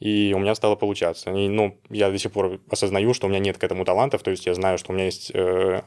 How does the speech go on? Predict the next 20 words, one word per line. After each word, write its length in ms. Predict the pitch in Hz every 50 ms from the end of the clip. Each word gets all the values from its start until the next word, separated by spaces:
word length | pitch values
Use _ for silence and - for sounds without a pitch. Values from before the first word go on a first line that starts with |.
| - -
однокурсники, 600 | - 104 101 101 - 123 143 147 - 113 95 98
которые 320 | - - 90 - 98 95 92
намного, 500 | 92 95 95 95 95 92 95 92 92 - - - - - - - - - - - _
э, 200 | - 98 95 92
быстрее 380 | 95 104 107 - - 113 104 92
схватывают 440 | - - - 95 92 - 92 90 -
материал, 580 | 95 92 - - 101 104 113 135 170 180 165 156 165
но, 560 | - 107 104 104 110 117 113 107 101 95 - - _ _ - -
э, 380 | 98 98 - - - - 110 - - _ _ _ -
это 140 | 107 - 104
не 80 | 104
мешает 340 | 107 104 - 110 101 95 -
мне 160 | 101 101 101 92
заниматься 400 | 95 95 95 98 92 90 - 95
в 40 |
каких-то 480 | - - 104 101 92 - 95 92 90 90
определённых 500 | 92 - 98 98 101 101 95 95 92 -
областях 360 | 92 92 101 - - 98 - -
математикой. 720 | 95 - - 104 131 165 - 156 - - 117 104 98 - - - - - - -
Это 500 | 104 - - 95 95 92 92 92 -